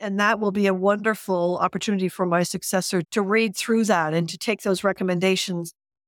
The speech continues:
um, and think about what needs to be actualized, um, and, and what the benefits are of doing that. So in a way, I mean, uh, it's a great opportunity to, to take on this job because they will have this wonderful playbook.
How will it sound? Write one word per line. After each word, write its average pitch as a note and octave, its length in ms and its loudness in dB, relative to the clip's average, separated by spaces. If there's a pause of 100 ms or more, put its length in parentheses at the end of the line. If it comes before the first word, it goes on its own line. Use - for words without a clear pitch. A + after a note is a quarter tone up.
(100)
um, F#3 340 2
and F#3+ 220 -6
think A#3 180 2
about E3+ 380 2
what F#3 240 -2
needs G3+ 280 -6
to - 120 -12
be F#3 180 -2
actualized, F#3 920 0
um, E3+ 280 -4
and, F3+ 280 -6
and F3 160 -4 (160)
what F#3+ 240 -6
the E3+ 80 -8
benefits F#3 400 -2
are F#3 160 4
of E3+ 80 -8
doing G3 220 0
that. D#3 160 0
So F#3+ 240 -4 (400)
in A3 120 -2
a G#3 60 0
way, A#3 260 4
I G3 120 0
mean, G3+ 160 -2
uh, F#3 100 0
it's F3 240 -4
a F#3+ 80 -4
great A3 300 0
opportunity G3+ 540 -2
to, - 360 -6
to F#3+ 100 -18
take G3 240 -12
on F3+ 140 -8
this F3 160 -10
job F#3+ 320 -2
because D#3+ 400 -16
they G3+ 140 -2
will G3+ 140 0
have A3 280 0
this G3 240 2
wonderful G3+ 400 0
playbook. F#3 540 -2